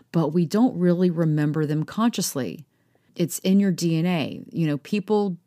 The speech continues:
typically don't have memories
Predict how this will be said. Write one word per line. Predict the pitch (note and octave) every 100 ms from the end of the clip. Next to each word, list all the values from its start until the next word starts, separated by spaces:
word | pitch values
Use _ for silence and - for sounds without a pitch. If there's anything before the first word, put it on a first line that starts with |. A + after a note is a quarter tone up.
| _ -
typically | A3 A3 A#3 - F#3+
don't | D3 E3 D#3+ -
have | - F#3+ G#3 G#3+ E3+
memories | E3 G3+ A#3+ E3 C3+ C#3+